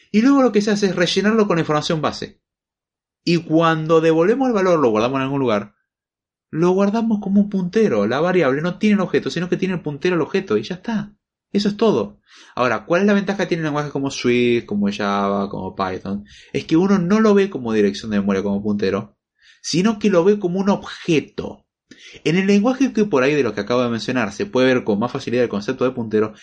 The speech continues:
es en Python. Yo les recomiendo, algo que no sea un string, sino un objeto que uno cree, crea una clase cualquiera, e imprima una instancia de la clase,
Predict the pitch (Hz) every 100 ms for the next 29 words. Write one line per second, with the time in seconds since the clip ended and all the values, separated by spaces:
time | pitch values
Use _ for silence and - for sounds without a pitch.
0 | _ 165 - 165 - 175 143 101 - -
1 | - _ _ _ - 208 220 180 139 135
2 | 160 113 107 117 120 _ _ 110 110 107
3 | 104 107 104 - 117 101 104 - 104 101
4 | 101 101 - 107 107 104 101 107 110 107
5 | 113 110 104 117 - 101 101 135 104 101
6 | - _ - - - 131 143 135 - -
7 | 226 208 131 113 101 - 139 127 110 123
8 | 120 104 98 - 101 101